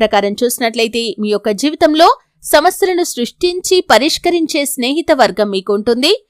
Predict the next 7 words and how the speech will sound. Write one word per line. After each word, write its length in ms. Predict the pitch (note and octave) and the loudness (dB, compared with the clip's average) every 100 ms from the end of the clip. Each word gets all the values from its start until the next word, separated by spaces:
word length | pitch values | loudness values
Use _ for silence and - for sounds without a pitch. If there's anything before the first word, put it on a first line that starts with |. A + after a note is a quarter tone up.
| _ - | _ -2
అలాగే 280 | C4 D#4 F4+ B3 | 0 4 4 4
జీవితంలో 480 | C#4 - F4 D4 C#4+ D4 _ _ - | -4 0 0 8 8 6 _ _ 2
కొన్ని 180 | F4 G4 F#4+ | 4 4 2
కొన్ని 180 | E4 D#4+ C4 | 0 2 2
సందర్భాల్లో 600 | A#3 A#3+ A#3+ A#3 A#3 A3+ - B3+ | 4 2 4 4 4 0 -2 2
మీరు 160 | D#4 D#4 A3 | 2 2 0
నమ్మిన 280 | C4+ F#4 | 0 2